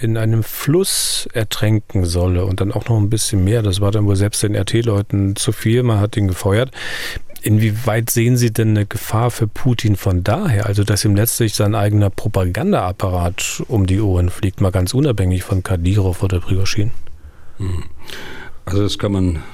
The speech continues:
Speaker 2: schwer einschätzen. Er braucht ihn auf jeden Fall, diesen Propagandaapparat. Das ist ja der Apparat, ähm, den er nach innen und nach außen, ähm, nutzt, um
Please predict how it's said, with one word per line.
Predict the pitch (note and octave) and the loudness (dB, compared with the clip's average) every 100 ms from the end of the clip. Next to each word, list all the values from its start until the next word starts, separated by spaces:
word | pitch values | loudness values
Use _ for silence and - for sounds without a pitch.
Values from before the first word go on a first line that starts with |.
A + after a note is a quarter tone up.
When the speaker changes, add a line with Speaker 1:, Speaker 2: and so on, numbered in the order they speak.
| D3 - | -12 -10
Speaker 2:
schwer | - - F#2 F#2 F#2 | -8 -2 -2 -2 -2
einschätzen. | G2 F#2+ - D2 - F#2 F#2 - - - - - - - - - - | -2 -2 -4 -6 -4 -2 -4 -10 -18 -18 -18 -20 -18 -18 -18 -20 -8
Er | - | -8
braucht | - F2+ A#2 A2 - | -4 -2 -2 -4 -4
ihn | E2+ | -2
auf | D#2+ - | -2 -4
jeden | D#2+ D#2 | -6 -4
Fall, | - E2 G2+ G2+ - | -4 -2 0 -2 -4
diesen | F2+ E2+ | -6 -4
Propagandaapparat. | E2+ F2 E2+ F2 F#2+ F2+ E2 E2+ E2+ F#2 G#2+ - | -4 -4 -4 -2 0 -2 -4 -4 -2 -2 -4 -8
Das | F#2+ F2 | -8 -6
ist | G2+ - | -6 -4
ja | G2+ F#2 G#2+ A#2 - - | -2 -2 -4 -12 -12 -8
der | F#2+ A2 | -4 -2
Apparat, | G2+ - F2 F2 G2 G#2+ - - - - - - | -4 -4 -2 -2 -2 -6 -12 -16 -18 -18 -18 -10
ähm, | F#2 F#2 F#2 F2+ F2 | -4 0 2 0 -2
den | F#2+ F#2+ | 0 0
er | F#2+ E2+ D#2+ - | 0 -2 -6 -12
nach | - - - | -10 -8 -4
innen | A2+ A#2+ A2 | 0 2 2
und | F2+ | 0
nach | F2 D#2+ | -2 -4
außen, | - A2+ A2 - E2 E2 - C3+ | -2 -2 -2 -4 -4 -4 -8 -10
ähm, | A2+ F2 E2+ E2+ F2 F2+ - - - - - - - - | -10 -8 -6 -4 -4 -6 -10 -16 -14 -12 -14 -16 -16 -12
nutzt, | D#2+ F2+ A2+ - - - | -4 -2 -2 -4 -6 -4
um | B2 G2 F#2+ | -2 2 2